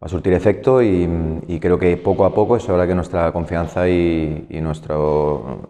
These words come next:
nuestro estado anímico mejore. Bueno, eh, no, eh, estoy de acuerdo en que lleva pocos goles en dos meses, pero, eh, creo que el otro día hizo un grandísimo trabajo, ¿no? Y,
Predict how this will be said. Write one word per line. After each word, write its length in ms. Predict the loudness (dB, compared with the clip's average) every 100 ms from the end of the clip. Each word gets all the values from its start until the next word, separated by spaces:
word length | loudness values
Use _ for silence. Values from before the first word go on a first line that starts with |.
| -18
nuestro 240 | -18 -10 -10
estado 400 | -4 0 2 2
anímico 420 | 2 2 2 0
mejore. 340 | 0 -2 -4 -6 -16 _ _ _ _ _ _
Bueno, 340 | -10 -8 -6 -8 -8
eh, 220 | -8 -8
no, 760 | -8 -8 -4 -2 -2 -4 -6 -8
eh, 160 | -6 -4
estoy 160 | -2
de 60 | 0
acuerdo 220 | 2 2
en 60 | 2
que 360 | 2 2 2
lleva 200 | 2 2
pocos 220 | 2 0 2
goles 260 | 4 2
en 280 | 2 0 2
dos 140 | 0 0
meses, 300 | -2 -2 -2
pero, 480 | -2 2 0 -2 -6 -20 -20 _ _ -8
eh, 360 | -4 0 0 2
creo 140 | 2
que 60 | 2
el 60 |
otro 160 | 2 2
día 120 | 2
hizo 140 | 2 0
un 80 |
grandísimo 560 | 0 0 0 -2 -4 -4
trabajo, 340 | 0 0 -2
¿no? 180 | -4 -4
Y, 220 | -4 -6